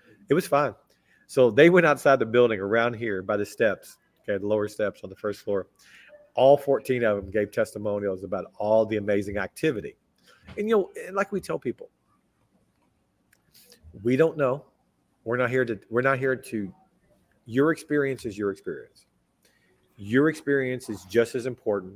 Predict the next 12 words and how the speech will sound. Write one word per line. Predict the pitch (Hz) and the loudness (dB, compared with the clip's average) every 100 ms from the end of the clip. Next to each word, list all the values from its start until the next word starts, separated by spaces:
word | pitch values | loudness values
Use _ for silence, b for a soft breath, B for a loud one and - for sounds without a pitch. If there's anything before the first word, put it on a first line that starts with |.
| 110 | -16
as | 104 | -8
anybody | 104 98 104 95 104 | -6 -4 -4 -2 -2
else's. | 107 - 95 | -4 -8 -16
And | 101 98 | -16 -2
what | 120 117 | 0 0
you | 110 110 | -4 -6
have | 120 123 127 135 - _ _ _ _ | -2 0 0 -2 -8 _ _ _ _
here, | _ 147 151 107 | _ -2 -2 0
whether | 101 98 | 0 -2
you | 92 87 | -4 -8
hear | - 151 | -4 -4
something, | 151 147 151 151 | -2 -6 -6 -12